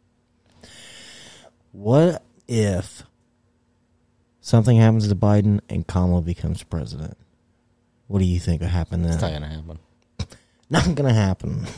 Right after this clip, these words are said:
Speaker 2: I mean, it's,
Speaker 1: <laughs>
Speaker 2: there's a, there's a slight chance it could happen. It's not gonna happen. They've already planned this out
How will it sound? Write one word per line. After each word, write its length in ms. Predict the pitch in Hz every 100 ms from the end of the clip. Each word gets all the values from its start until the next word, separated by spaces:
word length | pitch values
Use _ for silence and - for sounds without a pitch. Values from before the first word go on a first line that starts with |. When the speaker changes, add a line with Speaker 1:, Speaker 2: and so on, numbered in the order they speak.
| 240 - 226
Speaker 2:
I 60 |
mean, 200 | - 185
it's, 260 | 196 226 -
Speaker 1:
<laughs> 800 | - - - 170 - - - - - - - - - - _ - - _
Speaker 2:
there's 220 | 127 127 123
a, 200 | 101 80 73 -
there's 280 | 107 131
a 80 | 120
slight 800 | 113 - - 104 110 113 143 151 -
chance 460 | - 131 120 -
it 180 | 87 -
could 300 | - 110 110
happen. 500 | 113 107 110 113 117 - _ _ _ _ _ _ _ _ _ _ _ _ _ _ _ _ _ _ _ _ _ _ _ _ _ _ _ _ _ -
It's 160 | 117
not 160 | 85 78
gonna 140 | -
happen. 400 | 120 113 - 71 - _ _ _ _ _ _ _ _ _ _ -
They've 140 | 117
already 200 | 131 113
planned 340 | 90 90 85 80
this 180 | 78 -
out 280 | 67 67